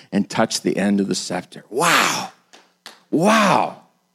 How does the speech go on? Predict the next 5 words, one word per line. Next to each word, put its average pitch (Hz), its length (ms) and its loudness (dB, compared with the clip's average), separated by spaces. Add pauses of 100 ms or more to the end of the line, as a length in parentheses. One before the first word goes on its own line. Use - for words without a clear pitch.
(2000)
"If 117 160 0
I 127 120 6
die, 170 440 4
I 165 100 2
die." 131 580 2